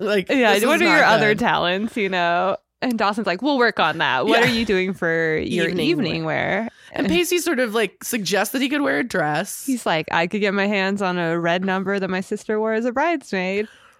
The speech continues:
Speaker 1: Which, like, okay, I'm just gonna back up. And, like, I know this is supposed to be a joke, but, like, if Pacey were to seriously wear a dress,
Speaker 2: Uh-huh.
Speaker 1: I would be down with that.
Speaker 2: Yeah.
Speaker 1: Don't jokingly wear it, like, but seriously wear it? Sure,
Speaker 2: Right.
Speaker 1: fine. But he says, "No,"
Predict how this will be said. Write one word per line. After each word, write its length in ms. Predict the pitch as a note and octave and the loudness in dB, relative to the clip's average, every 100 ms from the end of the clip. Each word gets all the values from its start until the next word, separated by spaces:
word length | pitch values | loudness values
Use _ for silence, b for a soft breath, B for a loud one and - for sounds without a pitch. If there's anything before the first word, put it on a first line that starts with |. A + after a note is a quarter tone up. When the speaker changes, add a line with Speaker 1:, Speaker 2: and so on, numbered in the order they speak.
| b b _ _ _ | b b _ _ _
Speaker 1:
Which, 160 | D#4+ F4+ | -2 0
like, 300 | E4+ - - - | 0 -2 -12 -4
okay, 320 | C4 F3 - - | -2 -2 -2 0
I'm 160 | B3 | 2
just 160 | C#4 C#4 | 2 0
gonna 160 | D#4+ | -2
back 320 | A#3 E3+ D3 D#3+ | 0 0 0 0
up. 380 | C#3 F3+ - - | 0 0 -2 -6
And, 120 | G#3+ | -2
like, 200 | G3+ F#3+ | 0 0
I 80 | G#3 | 2
know 160 | G3 F#3+ | 2 0
this 120 | F3 | -2
is 120 | E3+ | -4
supposed 240 | D#3+ E3+ | -4 -4
to 80 | D#3+ | -2
be 80 | D#3+ | -2
a 40 | |
joke, 380 | D#3 D3+ D3 - | -2 -2 -4 -4
but, 140 | - G#3+ | -4 0
like, 240 | A#3+ G#3+ B B B | 0 -2 B B B
if 200 | D#4 - | -4 0
Pacey 340 | D4 F4+ G#4+ | 0 2 2
were 140 | G#4 C#4+ | 2 2
to 100 | C#4+ | 0
seriously 680 | - F#3 F3+ G3 G#3 G#3 | -2 -2 0 0 0 -4
wear 360 | E3 C#3+ C3+ F3 | -2 -2 -2 -2
a 40 | |
dress, 540 | G#3 B3+ C4+ D4+ - - | 0 0 2 0 -4 -4
Speaker 2:
Uh-huh. 180 | G3+ | 0
Speaker 1:
I 140 | A#3 G#3+ | 2 2
would 80 | F#3+ | 0
be 80 | F#3+ | 0
down 240 | D#3 C#3+ | -2 -4
with 120 | - | -10
that. 320 | - - - - B | -12 -10 -12 -14 B
Speaker 2:
Yeah. 300 | F#4+ D3 F3 | -2 0 -2
Speaker 1:
Don't 320 | G3 C#4 F4 C#4+ | 0 2 2 2
jokingly 580 | A#3 F#3 A#3+ B3 B3+ | 2 0 0 -2 0
wear 300 | C4 B3+ C4 C#4 D4 | 0 0 2 2 0
it, 140 | D#4 - | -4 -2
like, 380 | A3 F3+ - b b - | -2 -2 -4 b b -6
but 120 | G#3 | -4
seriously 460 | - A3+ C#4+ E4+ E4 | -2 0 0 0 0
wear 260 | E4+ F4 F#4+ | 2 2 0
it? 160 | - | -2
Sure, 200 | - - | -2 0
Speaker 2:
Right. 200 | - D3 | 0 0
Speaker 1:
fine. 300 | - E3+ C#3+ | 0 0 -2
But 140 | F3+ C4 | -2 0
he 120 | D4+ | 0
says, 320 | - B3+ A3 | 2 0 0
"No," 260 | A#3+ B3 | -2 0